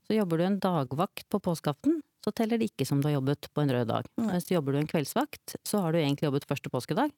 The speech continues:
Speaker 1: og det teller som en rød dag.
Speaker 2: Mm. Så her er det litt viktig også å skille mellom,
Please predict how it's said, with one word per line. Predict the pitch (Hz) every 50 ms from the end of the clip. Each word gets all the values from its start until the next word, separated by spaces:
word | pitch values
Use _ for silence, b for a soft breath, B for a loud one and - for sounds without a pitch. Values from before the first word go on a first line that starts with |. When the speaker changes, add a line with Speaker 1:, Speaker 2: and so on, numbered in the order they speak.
| _ _ -
Speaker 1:
og | 226
det | 247 247 -
teller | - 170 123 123
som | - 143
en | 131 -
rød | - -
dag. | - - -
Speaker 2:
Mm. | - 202 - - - - _ _ _ _ _ _ _ _ _ _ _ _ _
Så | - 240
her | 214 208 196
er | 196 196
det | 214 214
litt | 208 196 -
viktig | - 208 208 - - - 170 170 -
også | 165 - -
å | 185
skille | - - - 208 185 156 156 160
mellom, | 165 160 156 156 160 170 175 175